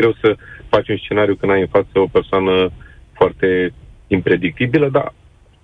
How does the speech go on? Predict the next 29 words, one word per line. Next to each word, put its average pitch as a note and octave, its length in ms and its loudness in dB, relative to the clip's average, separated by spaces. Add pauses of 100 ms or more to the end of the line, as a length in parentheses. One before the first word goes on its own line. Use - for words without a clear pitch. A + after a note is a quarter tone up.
merge G#2+ 280 0
încercarea. G#2 600 -2 (220)
Este B2+ 240 0
clar B2 240 0
că A#2 100 -4
vor A2 180 0
avea G#2+ 200 0
loc G#2 240 -2
referendumurile, F#2+ 840 0 (100)
ele G#2 180 2
vor G2 240 0
câștiga, G2+ 640 -2 (480)
uh, G2 420 2 (420)
cu A#2 120 2
nouăzeci A2+ 280 0
și F#2 60 -4
nouă G#2 160 2
virgulă F#2+ 280 0
nouăzeci F#2+ 360 2
și - 100 -6
nouă F#2 180 2
la E2+ 200 0
sută. C#3+ 420 -2
Asta - 260 -4
este A#2 240 0
modalitatea A2 880 -2 (120)
tehnică G2+ 480 -2
prin F#2 180 -2
care F#2 420 0